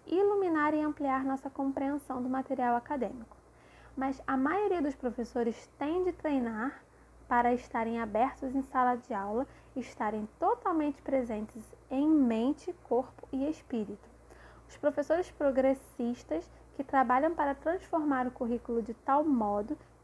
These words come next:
que ele não reforce os sistemas de dominação, nem reflita mais nenhuma parcialidade,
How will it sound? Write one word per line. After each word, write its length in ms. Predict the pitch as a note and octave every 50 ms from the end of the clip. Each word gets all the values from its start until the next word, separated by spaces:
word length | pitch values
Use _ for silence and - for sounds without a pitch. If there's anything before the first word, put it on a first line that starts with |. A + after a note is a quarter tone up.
| - -
que 80 | - C4
ele 280 | B3+ B3 A#3+ A#3 A#3+
não 380 | A#3+ A#3+ A#3+ B3 B3+ C4 C#4+ D#4+
reforce 580 | D#4+ F#4 F#4 - - - A3+ A3 A3+ A3 -
os 60 | B3+ A#3+
sistemas 500 | - B3+ B3 - - A3 G#3+ G#3 A3 G#3+
de 60 | A3+
dominação, 840 | G#3 A#3+ A#3 A#3+ B3+ B3+ C4+ D4 D4 - - - B3 A#3 B3+ D4+ - - - - - - - -
nem 260 | - C4+ C#4 D4 E4+
reflita 460 | F4 F4+ E4+ E4 - D#4 D4+ D4 - C#4+
mais 300 | C4+ B3+ C4 C4+ C4+ -
nenhuma 240 | C4+ C4 C4 C#4
parcialidade, 1040 | C#4 - C#4 C#4 C#4 - - - C#4+ C#4+ C#4+ C4+ B3 A#3 G#3 G3+ G#3 G#3+ - D4+ D#4